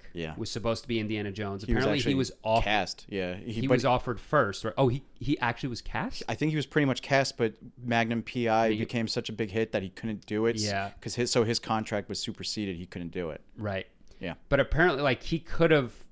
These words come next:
Speaker 2: if he really wanted to, could have backed down and forced them to make him, to help him shoot it, but, like, he cho-, he's, so essentially Tom Selleck chose Magnum <laughs> P I.
Speaker 1: Ugh.
Speaker 2: <laughs>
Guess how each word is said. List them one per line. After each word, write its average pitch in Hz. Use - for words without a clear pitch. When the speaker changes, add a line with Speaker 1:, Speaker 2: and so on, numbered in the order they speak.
Speaker 2:
if -
he 135
really 143
wanted 123
to, 107
could 113
have 101
backed 101
down 101
and 95
forced 104
them 92
to -
make 98
him, -
to 104
help 101
him 98
shoot 104
it, 101
but, -
like, 101
he 117
cho-, -
he's, 135
so -
essentially 175
Tom 156
Selleck 139
chose 135
Magnum 120
<laughs> -
P 127
I. -
Speaker 1:
Ugh. 92
Speaker 2:
<laughs> -